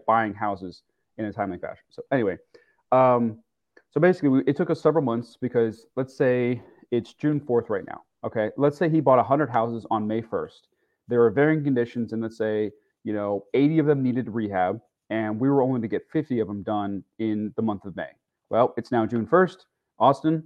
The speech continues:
here you go. Here's another hundred. Here's another hu-, here's another hundred houses. I know you still have thirty houses you haven't finished renovating and aren't tenanted and aren't ready, but you got another hundred.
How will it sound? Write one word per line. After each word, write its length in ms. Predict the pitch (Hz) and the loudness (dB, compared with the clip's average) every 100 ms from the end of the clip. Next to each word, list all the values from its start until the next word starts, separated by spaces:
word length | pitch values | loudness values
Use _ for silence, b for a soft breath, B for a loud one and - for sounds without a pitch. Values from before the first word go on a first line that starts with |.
| _ | _
here 160 | 110 117 | -2 2
you 60 | |
go. 140 | 127 98 | 4 2
Here's 200 | 110 113 | 0 -4
another 200 | 120 113 | -2 0
hundred. 320 | 113 107 92 - | 0 0 -2 -2
Here's 160 | 135 | 0
another 220 | 127 131 | 2 2
hu-, 180 | 131 135 | 2 0
here's 200 | - 151 | 2 2
another 440 | 131 117 147 175 160 | 2 2 4 6 6
hundred 280 | 131 110 98 | 4 -2 -2
houses. 360 | 78 - _ - | -4 -8 _ 0
I 100 | 120 | 4
know 100 | 147 | 4
you 100 | 185 | 4
still 200 | - 160 | 6 6
have 60 | |
thirty 220 | 147 151 127 | 6 4 6
houses 400 | 156 190 120 104 | 4 4 2 -4
you 80 | |
haven't 260 | 113 120 98 | 2 2 0
finished 240 | - 110 | -4 -2
renovating 520 | - 175 113 98 98 95 | 0 0 0 -2 -4 -4
and 100 | 104 | -2
aren't 220 | 104 - | -2 -2
tenanted 480 | 160 175 107 104 104 _ _ - | 0 2 2 0 -2 _ _ -6
and 80 | 107 | -2
aren't 120 | 104 | 4
ready, 380 | 175 160 113 113 _ _ _ - | 6 6 4 0 _ _ _ -4
but 120 | 131 | 4
you 40 | |
got 100 | 139 | 4
another 240 | 123 113 98 | 4 2 -2
hundred. 240 | 82 - | -8 -14